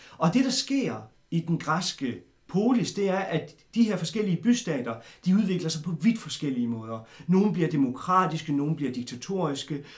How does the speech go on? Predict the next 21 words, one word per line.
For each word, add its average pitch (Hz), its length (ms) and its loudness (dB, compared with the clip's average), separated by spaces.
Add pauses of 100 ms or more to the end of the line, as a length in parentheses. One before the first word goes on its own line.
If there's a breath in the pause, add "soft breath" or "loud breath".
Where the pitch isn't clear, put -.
(120 loud breath)
nogle 175 300 4
bliver 131 260 0
oligarkier. 131 800 -2 (480 loud breath)
Den 254 180 6 (240)
kompleksitet 170 1000 0
af 127 220 -4 (240 soft breath)
økonomi, 151 880 2 (260 loud breath)
af 117 280 -6 (180)
politik, 156 840 -4 (840 loud breath)
plus - 800 4
de 180 120 6
nye, 175 540 6 (460)
hvad 127 140 -4
skal 143 140 -4
vi 135 80 -4
sige, 135 240 0
færdigheder 151 680 2 (420 loud breath)
med 135 220 2
matematik 135 600 2 (120)
og 143 120 0
astrologi, 143 640 -4